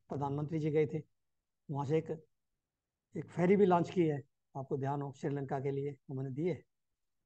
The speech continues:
मेरे लिए इंपॉर्टेंट है ये, तो कई बार कवर कर लिया।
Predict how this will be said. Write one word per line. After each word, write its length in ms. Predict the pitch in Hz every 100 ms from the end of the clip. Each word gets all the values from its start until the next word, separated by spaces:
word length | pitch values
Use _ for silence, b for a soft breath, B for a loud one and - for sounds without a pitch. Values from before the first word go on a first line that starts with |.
| _ _ _ _ -
मेरे 220 | 190 285
लिए 140 | 294 302
इंपॉर्टेंट 380 | 285 269 262
है 80 | 233
ये, 120 | 233
तो 140 | 254 277 - _ -
कई 120 | 247 294
बार 120 | 294
कवर 180 | 262 254
कर 140 | 226
लिया। 240 | 208 160